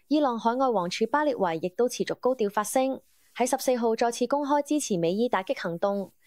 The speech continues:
並表示一旦伊斯蘭共和國政權被推翻，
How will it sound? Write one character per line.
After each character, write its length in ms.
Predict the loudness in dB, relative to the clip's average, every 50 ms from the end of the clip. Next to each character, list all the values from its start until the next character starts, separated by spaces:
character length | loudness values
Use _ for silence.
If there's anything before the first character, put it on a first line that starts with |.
| -20 -20 -6 -2
並 160 | 0 0 2
表 160 | 2 2 2
示 200 | 2 2 0 0
一 100 | 0 2
旦 320 | 0 0 0 0 -2 0 0
伊 100 | 0 0
斯 140 | 0 0 0
蘭 180 | 0 0 0
共 200 | -2 -2 0 0
和 120 | 0 0 2
國 160 | 0 -2 0
政 160 | 0 -2 -2
權 220 | -2 -2 -4 -2
被 160 | -2 -2 -2 0
推 180 | 0 0 0
翻， 380 | 2 0 0 0 0 -2 -6